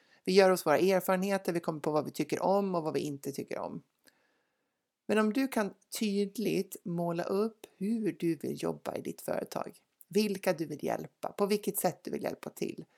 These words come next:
så tror jag det blir lättare att komma dit. För den här önskan, den fungerar som en magnet, som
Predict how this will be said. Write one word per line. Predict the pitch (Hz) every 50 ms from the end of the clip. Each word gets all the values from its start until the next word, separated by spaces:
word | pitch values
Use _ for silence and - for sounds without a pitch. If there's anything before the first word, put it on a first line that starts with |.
| _ _ _ _
så | - - 196
tror | 180 - 190 180
jag | 185 185 180
det | 156 156
blir | - 160 156
lättare | 151 151 165 151 - _ _ - - -
att | -
komma | - - 160 - - -
dit. | - - - - - - - _ _ _ _ -
För | - 196
den | 202 220
här | - -
önskan, | 214 208 202 202 196 - - - 185 175 175
den | 175 180 185
fungerar | - 185 175 175 170 165
som | - - 165
en | 165 160
magnet, | 165 165 165 170 185 196 208 180 156 160 180 190 185 - - -
som | - - 180 175 170 165 160